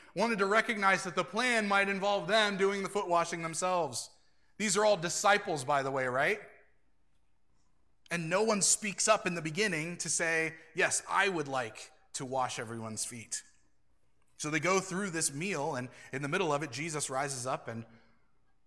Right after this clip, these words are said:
takes on the task himself. Takes this position of low humiliation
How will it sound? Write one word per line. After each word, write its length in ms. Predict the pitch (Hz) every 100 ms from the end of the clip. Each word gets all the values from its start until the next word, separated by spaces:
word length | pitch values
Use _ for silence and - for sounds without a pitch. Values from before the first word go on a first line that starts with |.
| _ _ _ -
takes 240 | 135 135
on 100 | 147
the 80 | 143
task 280 | 147 147 -
himself. 520 | 113 156 175 107 - _ _ _ _ _ _ _ _ _ _ _ _ _ _
Takes 340 | - 151 - - -
this 140 | 139 -
position 440 | 151 143 170 143
of 100 | 123
low 200 | 131 151
humiliation 680 | - 139 139 127 139 151 -